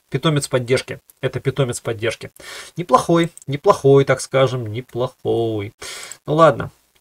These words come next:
Давайте чипики возьмем. Больше я подарки в эту акцию не покупаю. Э, плюс дополнительно я еще не докрутил все ринги здесь. Так что будем крутить дальше, будем смотреть,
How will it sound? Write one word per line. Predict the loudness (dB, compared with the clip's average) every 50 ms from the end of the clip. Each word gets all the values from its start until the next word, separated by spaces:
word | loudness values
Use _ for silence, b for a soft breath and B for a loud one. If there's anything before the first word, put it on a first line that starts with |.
| _ _
Давайте | 0 2 4 4 4 4 2 -2
чипики | -6 -6 -6 -6 -6 -8 -4 0
возьмем. | 2 2 2 4 4 4 4 4 2 -6 -10
Больше | -12 -10 -10 -8 2 6 6 6 6 6 2
я | 2
подарки | 4 4 4 4 4 4 4 2 0
в | 2
эту | 2 2 4 4 4
акцию | 4 4 2 -2 -6 -6 -6 -4
не | 0 0 0
покупаю. | 2 0 -2 -2 -2 4 6 8 8 8 8 8 6 4 0 _ _ -10
Э, | -6 -4 -2 0 0 2 2 0 2 0 0 -2 -2
плюс | 0 0 0 2
дополнительно | 2 0 2 4 2 4 2 2 0 -2 -2 0
я | 0 0 0 0
еще | 0 -2 -6 -8
не | -8 -6 -4
докрутил | -4 -2 -2 -2 -4 -2 -2 -2
все | -2 0 0 0 2
ринги | 2 0 -2 -4 -2 -4 -4 -4 B B B B B B B
здесь. | B -2 -2 -2 -2 -2 -6 -12 -14 -18 _ _
Так | -6 -6 -6 -6
что | -6 -2 0 0 2 2 0 0 -2 -4 -6
будем | -4 -2 -2 -2 -2
крутить | -4 -4 -6 -4 -4 -6 -8 -8 -12 -20 _ _
дальше, | _ -8 -2 0 0 0 0 -4 -6 -6 -6 -8 _
будем | -10 -4 -2 -2 -2
смотреть, | -2 -2 -4 -2 -2 -2 -4 -4